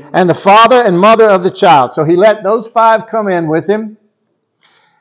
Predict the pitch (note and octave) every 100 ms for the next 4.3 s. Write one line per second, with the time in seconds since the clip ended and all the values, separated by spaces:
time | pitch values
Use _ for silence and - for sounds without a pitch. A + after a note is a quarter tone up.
0 | _ - D3+ F#3+ A#3 B3+ G3+ G#3 G#3+ B3
1 | B3+ A#3+ A#3 A#3+ A#3 G#3+ G3+ G3+ F3+ D#3
2 | G#3+ A#3 G#3 A3+ A3+ E3+ D3+ F3+ G#3 G#3
3 | G#3+ G3 G3 F#3+ F#3+ F#3+ F3 D#3+ D#3+ F3+
4 | G#3+ G3 _